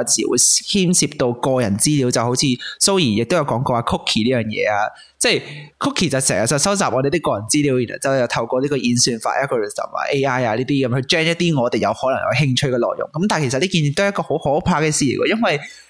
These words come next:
佢就因為收集咗我哋太多嘅個人資料，然後即係去 analyze 佢哋，去 study 佢哋，然後之後就係嘅，佢哋會幫我哋揀，即係推到一啲我哋鍾意嘅內容畀我哋睇，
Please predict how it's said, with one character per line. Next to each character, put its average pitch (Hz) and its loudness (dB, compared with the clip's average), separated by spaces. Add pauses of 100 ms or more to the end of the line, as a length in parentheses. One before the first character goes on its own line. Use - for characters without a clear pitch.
(280)
佢 190 0
就 190 2
因 208 2
為 220 2
收 214 2
集 196 2
咗 156 0
我 143 2
哋 143 0
太 143 0
多 165 2
嘅 - -
個 131 0
人 101 -4
資 143 2
料， 120 0
然 98 -2
後 - -2
即 156 -2
係 139 -2
去 147 0
analyze 151 0
佢 117 0
哋， 113 0
去 131 2
study 131 0
佢 117 0
哋， 107 -2
然 104 -6
後 - -6
之 - -2
後 143 0
就 107 -2 (220)
係 151 0
嘅， 143 2
佢 156 0
哋 139 0
會 143 0
幫 160 -2
我 151 0
哋 127 0
揀， - -4 (180)
即 196 2
係 - -2 (320)
推 196 2
到 160 2
一 - -2
啲 185 2
我 147 2
哋 139 0
鍾 170 0
意 156 2
嘅 139 0
內 120 0
容 82 -4
畀 110 0
我 117 0
哋 - -6
睇， 113 -4